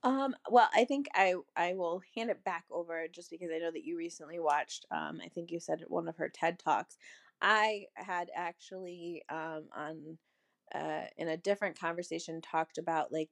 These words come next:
the different types of friends, um, which I think plays a little bit into this, uh, because it was talking about, like, you know, different types of friends, uh, elicit certain things like shame and things like that. And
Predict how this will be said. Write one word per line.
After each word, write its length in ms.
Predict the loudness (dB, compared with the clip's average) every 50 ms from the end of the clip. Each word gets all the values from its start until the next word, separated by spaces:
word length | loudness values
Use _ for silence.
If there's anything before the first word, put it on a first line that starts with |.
| _ -2
the 180 | 0 0 0
different 380 | 0 -4 -4 -4 -4 -8 -8 -8
types 300 | -6 -6 -6 -4 -4 -4
of 120 | -6 -6
friends, 720 | -8 -6 0 2 4 4 4 4 2 2 2 2 0 -4 _ -20 -20 -20 -20 -20 _ 2
um, 400 | 4 6 6 6 4 0 -4 -6 -4
which 180 | -4 -2 0 0
I 80 | 0
think 260 | 0 0 -4 -4 -4
plays 260 | 0 0 0 2 2 0
a 60 | 0
little 180 | 0 0 0
bit 140 | 0 -2 -4
into 280 | -4 -6 -8 -8 -6 -2
this, 340 | 0 0 0 -2 -6 -10 -6 -2
uh, 140 | -2 -2 -2
because 280 | -4 -6 -6 -4 -2
it 60 | -2
was 140 | -2 -2 -2
talking 400 | -2 -2 -2 -2 -2 -4 -8 -6
about, 220 | -2 -2 -2 -2 -2
like, 220 | -4 -6 -8 _ _ _ _ _ _ _ _ -6
you 140 | -4 -2
know, 100 | -2 -2 -2 -2
different 360 | 2 2 2 2 0 -6 -6 -4
types 240 | -4 -4 -4 -4
of 100 | -8 -8
friends, 480 | -4 0 0 2 2 0 -2 -6 -10 -14 _ -6 -2
uh, 240 | 0 0 0 0 -2 -2
elicit 680 | -4 -4 -2 0 -2 -2 -2 -2 -2 -2 -2 -2 -6 -12 -16
certain 400 | -8 -2 -2 -2 -2 -2 -6 -14 -10 _
things 460 | -4 -4 -2 -2 -2 -2 -2 0 0 0
like 180 | -2 -2 -2
shame 440 | -6 -6 -4 -4 -2 -2 -2 -2 -2
and 200 | -2 -4 -4 -2
things 220 | -4 -4 0 2
like 180 | 2 0 2 2
that. 280 | 2 4 4 4 4 2
And 220 | -2 -4 -4 -8